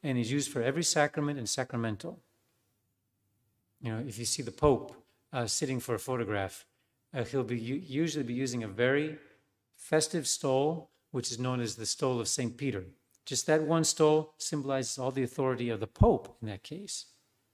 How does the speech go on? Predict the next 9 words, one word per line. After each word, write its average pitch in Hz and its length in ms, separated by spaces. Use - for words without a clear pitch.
The 143 80
stole 156 240
is 131 140
used 139 200
by 120 140
deacons, 190 580
priests, - 600
and 131 180
bishops. - 640